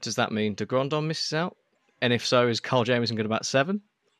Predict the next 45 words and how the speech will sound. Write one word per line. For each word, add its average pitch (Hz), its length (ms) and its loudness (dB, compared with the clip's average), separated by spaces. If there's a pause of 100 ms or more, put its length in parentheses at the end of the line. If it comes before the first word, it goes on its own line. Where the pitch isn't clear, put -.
Or 120 560 4
are 123 80 -2
they 127 120 2
gonna 127 160 0
play 123 160 0
both 139 260 2
of 123 80 -6
those? 131 480 2
And 135 320 2
are 135 80 0
we 135 120 2
gonna 135 260 0
see 135 360 0
Jamieson 135 540 0
or 120 180 -4
Wagner 135 320 0
missing 85 320 -8
out? - 160 -12 (400)
Because 107 240 -8
surely 107 520 -2
Southey 110 420 0
and 101 120 -4
Boult 113 260 0 (540)
are, 104 300 -2
uh, 98 240 -2 (180)
are 104 160 2
nailed 104 280 0
on. 120 200 -2 (540)
Where, 151 460 2
uh, 151 180 6
where 165 220 4
do 147 60 4
you 147 60 4
see 139 180 0
it 98 100 -2
falling, 110 260 -4
Ross? 131 240 -2
Which, 147 320 -6
uh, 135 200 0 (280)
who's 160 200 2
gonna 156 180 2
be 143 80 0
the 139 140 2
unlucky 135 380 0
person? 127 520 -4